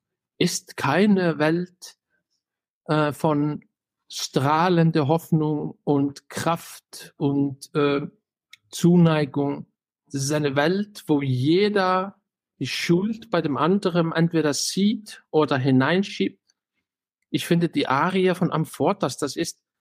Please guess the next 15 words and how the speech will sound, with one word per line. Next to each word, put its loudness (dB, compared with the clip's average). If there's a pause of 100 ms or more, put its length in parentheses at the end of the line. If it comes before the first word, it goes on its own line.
(240)
eine 2
der -2
brutalsten 0
Arien. 0
Da -4
steht -4
ein 0
Mann 0 (400)
und, 0
und -2 (280)
schreit -2 (300)
seinen, 2
seine 2
Gefolge 0
an, 0